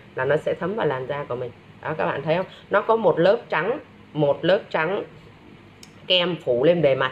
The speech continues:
nhẹ thôi nhé. Đó, dòng của mình chủ yếu là dòng dưỡng trắng nên nó sẽ dưỡng trắng từ từ nha các bạn. Đó, các bạn nhìn này. Đó, cái kem này, cái kem body này, giờ là thô, khô luôn giống như làn da của mình rồi.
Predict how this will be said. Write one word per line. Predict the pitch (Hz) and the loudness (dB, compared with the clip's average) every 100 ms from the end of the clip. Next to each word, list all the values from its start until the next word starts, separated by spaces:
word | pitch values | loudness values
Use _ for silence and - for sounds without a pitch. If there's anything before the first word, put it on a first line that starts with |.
| - | -2
nhẹ | 170 151 - - | 2 2 0 2
thôi | 175 175 170 | 4 4 2
nhé. | 185 - - - - - | -2 -2 -8 -20 -12 -2
Đó, | 131 151 - - - - | 0 0 -4 -16 -10 -2
dòng | 143 143 135 | -2 0 0
của | 127 | 2
mình | 147 139 127 | 2 0 -4
chủ | 127 | -4
yếu | 120 156 | 4 4
là | 202 156 | 6 2
dòng | 143 135 135 | 0 -2 0
dưỡng | 185 165 220 294 | 2 4 2 2
trắng | 202 175 226 180 | 0 0 0 2
nên | 180 | 4
nó | 175 180 | 4 2
sẽ | - 202 | 2 0
dưỡng | 185 190 156 269 302 | 2 4 4 4 2
trắng | 196 190 - | -2 -2 2
từ | 196 151 147 | 4 4 4
từ | 147 143 | 4 4
nha | 151 180 | 0 0
các | |
bạn. | 180 - - - | -2 -4 -12 -8
Đó, | 123 165 | -2 -2
các | 175 | -2
bạn | 165 135 | -4 -2
nhìn | 135 | -2
này. | 131 - - - - | -4 -8 -16 -16 -6
Đó, | 143 - | -6 -4
cái | 175 | -4
kem | 175 175 160 147 | 0 2 2 0
này, | 123 - - | -2 -8 -8
cái | 185 | -6
kem | 185 170 160 | -2 0 4
body | 151 156 151 | 4 6 4
này, | 139 120 - | 2 -2 -2
giờ | 147 143 | 0 2
là | 131 | 0
thô, | - 170 170 156 - | 2 4 6 2 4
khô | 185 180 | 4 6
luôn | 180 185 175 | 6 4 6
giống | 170 233 | 4 4
như | |
làn | 175 135 135 | 4 2 0
da | 151 147 | 0 0
của | 127 | -2
mình | 131 | -2
rồi. | 127 | -2